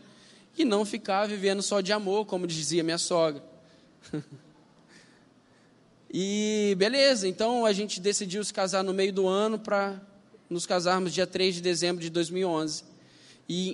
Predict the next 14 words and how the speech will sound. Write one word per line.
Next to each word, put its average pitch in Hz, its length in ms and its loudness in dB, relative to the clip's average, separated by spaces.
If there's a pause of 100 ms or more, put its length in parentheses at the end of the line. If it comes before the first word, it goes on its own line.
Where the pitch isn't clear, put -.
em 220 260 2
agosto 226 520 2
de 190 100 -6
dois 190 220 0
mil 208 160 -4
e 220 40 -2
onze 196 300 0
eu 190 60 2
renovei 190 340 2
meu 185 140 0
contrato 175 480 0
por 156 120 -10
três 180 320 0
anos. 139 380 -6